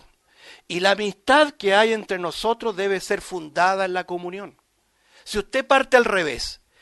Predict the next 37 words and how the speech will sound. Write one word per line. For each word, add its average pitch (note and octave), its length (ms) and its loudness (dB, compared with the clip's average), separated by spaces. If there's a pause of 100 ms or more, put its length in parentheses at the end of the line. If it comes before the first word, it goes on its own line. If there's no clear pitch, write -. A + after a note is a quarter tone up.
(240)
y D#3+ 160 -10
va A#3+ 240 8
a C4 60 8
una A#3 180 6
asamblea G#3 540 4
a - 20 4
hacer G#3+ 260 0
amistades G3+ 560 2
sin B3+ 220 -6
comunión, G#3 600 -4 (760)
usted F#3+ 280 -4
va G#3 80 2
a G3 40 -6
cometer F#3+ 560 -4 (100)
un E3+ 160 -14
triste G#3+ 380 -16
error, G#3+ 360 -4 (520)
un E3 180 -6
terrible G3+ 400 -4
error G3+ 220 -4
que F3+ 100 -4
va E3+ 60 0
a E3 40 -4
traer E3+ 200 -6
sus - 140 -14
consecuencias. E3 720 -10 (240)
Porque D#3+ 260 -12
cuando F3 300 -4
su - 160 -6
amigo G3 300 -2
le B3+ 140 -2
falle, A#3+ 480 2 (340)
usted G3 380 -4
no F#3+ 120 -4
va F#3+ 140 2
a F#3+ 80 -4
tener F#3+ 420 -6